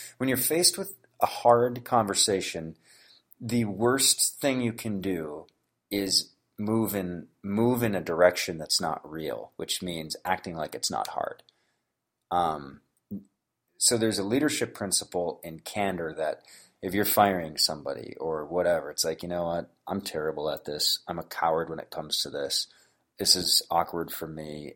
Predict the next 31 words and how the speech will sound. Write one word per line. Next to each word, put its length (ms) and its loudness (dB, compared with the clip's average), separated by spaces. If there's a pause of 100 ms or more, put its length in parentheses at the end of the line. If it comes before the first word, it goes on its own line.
(160)
Um, 300 -6 (180)
just 300 4 (260)
if 200 6
it's 180 4
true, 180 0
if 120 -10
that's 240 6
how 160 0
you 180 -6
are, 220 0
if 140 -8
you're 80 -12
not 180 -6
like 220 -6
that, 240 -6 (120)
maybe, 380 -10 (760)
maybe 260 -12
you're 400 -6 (300)
psychopathic. 640 4 (300)
Well, 100 8
anyway, 280 8 (320)
um, 260 10 (200)
<laughs> 220 0
or 200 8
at 80 2
least 260 6
have 220 8
no 240 2
capacity 640 0
for 180 -8
empathy. 400 -8